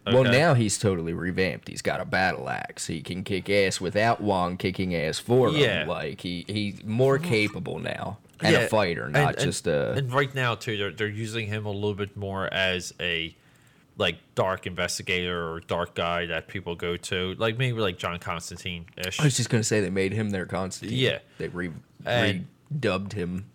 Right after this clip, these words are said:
Speaker 2: Yeah. It's, what happened? Is that, was that, like, a T V show?
Speaker 1: It was. It's already canceled.
Speaker 2: It's already
Speaker 1: Don't get me
Speaker 2: canceled.
Speaker 1: started. But the guy who
Speaker 2: Why,
Speaker 1: played
Speaker 2: was it bad?
Speaker 1: I, I, I'm one of the reasons it got canceled. I refused to watch it when they got rid of the smoking, and N B C had it on at a shit night at a
Speaker 2: Oh,
Speaker 1: shit time.
Speaker 2: yeah, okay, yeah.
Speaker 1: So,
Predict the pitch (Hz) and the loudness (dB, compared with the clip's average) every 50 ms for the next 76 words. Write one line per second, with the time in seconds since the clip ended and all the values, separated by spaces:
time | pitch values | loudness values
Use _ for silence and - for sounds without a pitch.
0 | - 120 120 123 101 85 - - - 165 165 - - - 165 240 269 359 415 403 | -8 -4 -2 0 0 -2 -2 -2 -2 -2 -2 -2 -6 -4 -4 -4 -2 -4 -8 -8
1 | - 190 139 - - 127 160 165 262 254 _ _ _ _ _ _ _ _ _ - | -8 -10 -8 -8 -6 -4 -4 -4 -6 -8 _ _ _ _ _ _ _ _ _ -10
2 | 117 131 143 202 269 359 427 440 - - 262 208 180 - - 175 151 156 165 170 | -8 -6 -6 -6 -6 -6 -8 -12 -12 -14 -10 -10 -10 -6 -4 -4 -4 -4 -4 -4
3 | - 180 180 180 - 143 123 113 110 104 98 87 95 95 87 90 98 92 90 82 | -4 -4 -2 2 4 6 6 6 6 6 4 4 2 -2 -2 -2 0 -2 -2 -2
4 | 60 - - - 64 62 - 113 117 - 123 113 104 95 87 95 92 95 92 92 | -4 -6 -8 -8 -8 -8 -6 -6 -4 -2 -2 -2 0 -2 -2 0 -2 -2 -2 -2
5 | - - 90 78 - - - - - - 135 139 151 160 156 151 139 117 110 117 | 0 0 0 -2 -2 -4 -8 -10 -2 4 6 8 8 6 6 4 0 0 0 2
6 | 104 110 107 110 117 120 131 127 127 110 127 123 123 135 156 160 104 92 - 92 | 4 4 6 6 6 8 6 6 6 6 6 6 8 6 6 4 0 -2 0 2
7 | 90 104 123 123 - - - 113 113 113 104 - - - - 104 110 120 123 - | 2 2 0 -4 -10 -10 -6 -4 -4 -4 -4 -6 -2 0 2 4 4 4 2 0
8 | - 110 110 110 117 123 120 113 98 - _ - - - - 104 104 101 101 98 | 0 2 4 6 6 4 4 2 -4 -10 _ -20 -10 -2 0 2 4 4 4 4
9 | 95 95 92 92 92 92 87 85 90 92 90 - - 76 65 - - 76 67 60 | 2 2 2 2 0 0 -2 -2 -4 -6 -8 -4 -2 -2 -2 -2 -2 -6 -6 -6
10 | - - 76 78 71 76 73 71 - _ _ _ _ _ _ _ _ - 95 98 | -6 -6 -4 -2 -2 -2 -4 -6 -8 _ _ _ _ _ _ _ _ -6 -4 -2
11 | 101 - - 110 113 113 113 104 - 110 98 90 90 90 87 - 87 - 87 85 | -2 0 2 2 4 4 4 2 2 2 4 4 4 2 2 0 -2 -2 -2 -2
12 | 82 80 78 82 73 69 80 82 80 69 - - - - 87 87 87 85 87 90 | -2 -2 -2 -2 -2 -2 -2 -4 -4 -4 -4 -4 -4 -2 0 0 0 -2 -2 -4
13 | 87 85 85 87 80 - - 82 82 82 82 78 - - 90 90 90 85 90 85 | -4 -4 -4 -4 -6 -4 -4 -4 -2 -4 -4 -2 -2 0 0 0 0 -2 -2 -2
14 | 82 - - 95 85 90 92 82 78 78 78 85 85 82 82 78 76 - - - | -2 -2 -2 -2 -2 -2 0 0 0 0 -2 -4 -4 -4 -4 -6 -6 -4 -4 -2
15 | - - - - 78 76 71 67 85 107 107 104 98 95 92 90 - - 78 65 | -2 -2 -4 -4 -4 -4 -4 -2 0 2 2 4 4 2 2 -2 -2 -4 -4 -4
16 | - 95 87 87 - - - 110 107 98 - - 87 82 80 - - - 104 95 | -2 -4 -4 -6 -10 -10 -8 -6 -6 -6 -4 -4 -6 -6 -6 -4 0 4 4 4
17 | 85 71 65 58 | 4 4 0 -2